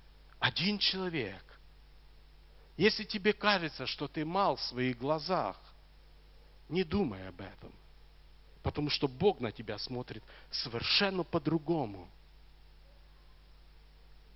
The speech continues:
Сегодня я хочу повторить, это было запланировано в моей проповеди,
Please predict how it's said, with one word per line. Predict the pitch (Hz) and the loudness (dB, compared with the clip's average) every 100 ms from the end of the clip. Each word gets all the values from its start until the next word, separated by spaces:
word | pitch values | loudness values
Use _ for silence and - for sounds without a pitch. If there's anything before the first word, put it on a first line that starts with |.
| - - - | -20 -20 -14
Сегодня | - - 190 226 190 139 | -8 -4 4 8 8 8
я | 127 | 4
хочу | - 135 - 185 | 4 0 2 2
повторить, | - 139 - 160 180 | 2 0 4 2 2
это | 123 139 | -4 -2
было | 131 160 | 2 4
запланировано | 127 139 - 135 156 190 135 117 110 | 4 0 2 2 4 4 4 0 0
в | |
моей | 123 127 120 | 0 0 -2
проповеди, | - 175 165 113 104 101 | 0 0 0 -4 -2 -4